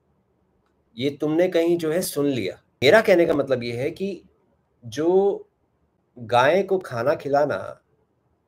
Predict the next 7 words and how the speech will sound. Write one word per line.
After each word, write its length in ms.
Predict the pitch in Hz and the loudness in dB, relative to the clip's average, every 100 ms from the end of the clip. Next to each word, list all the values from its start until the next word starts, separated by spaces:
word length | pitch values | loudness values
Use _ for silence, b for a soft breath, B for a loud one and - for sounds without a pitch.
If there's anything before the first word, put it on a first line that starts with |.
| _ _ _ _ _ _ - | _ _ _ _ _ _ -4
ऐसी 240 | 117 - | -4 0
बात 260 | - 175 180 | 4 4 4
नहीं 120 | 208 | -2
कि 100 | 220 | -2
काम 240 | - 175 175 | 0 2 2
नहीं 220 | 170 196 | 0 0
करता, 400 | 160 120 - | -2 -4 -10